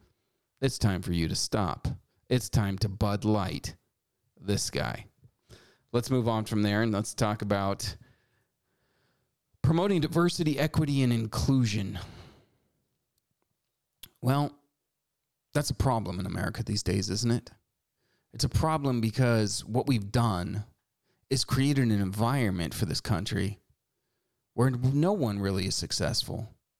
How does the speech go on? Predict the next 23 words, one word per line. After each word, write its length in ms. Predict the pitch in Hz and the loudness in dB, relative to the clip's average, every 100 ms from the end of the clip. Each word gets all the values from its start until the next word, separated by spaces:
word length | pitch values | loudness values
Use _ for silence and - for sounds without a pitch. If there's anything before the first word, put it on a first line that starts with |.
| _ _ _ _ _ _ _ | _ _ _ _ _ _ _
where 120 | 127 | 0
we 120 | 135 | 2
don't 180 | 143 147 | 2 0
celebrate 840 | 127 - 156 143 107 110 98 - - - _ _ _ _ _ | -2 0 2 2 4 2 0 -4 -12 -16 _ _ _ _ _
the 80 | 120 | -2
once 340 | 120 135 - | 0 0 -2
titans 480 | - - 143 123 113 | -4 0 0 0 -2
of 140 | 104 98 | 0 0
old, 540 | 147 131 92 65 - - _ _ _ _ _ _ _ _ _ _ | 2 2 0 -2 -8 -20 _ _ _ _ _ _ _ _ _ _
people 240 | - 147 131 | 0 0 0
that 140 | 123 | 0
were 100 | 113 | -2
capitalists, 1040 | - - 135 - 107 95 80 - - - - _ _ _ _ _ | -2 -2 0 0 0 0 -2 -2 -2 -4 -6 _ _ _ _ _
people 200 | 143 127 | 4 4
who 320 | 120 104 98 _ _ _ _ _ _ _ _ | 2 0 -4 _ _ _ _ _ _ _ _
took 160 | - 147 | -2 -2
advantage, 480 | 110 131 147 117 | 0 0 2 2
and 100 | 113 | 4
not 160 | 127 233 | 2 2
in 80 | 180 | 2
the 80 | 123 | 2
negative 540 | 113 135 147 101 95 | 2 2 2 -2 -2
way, 540 | 101 127 107 98 80 | 0 2 2 0 -4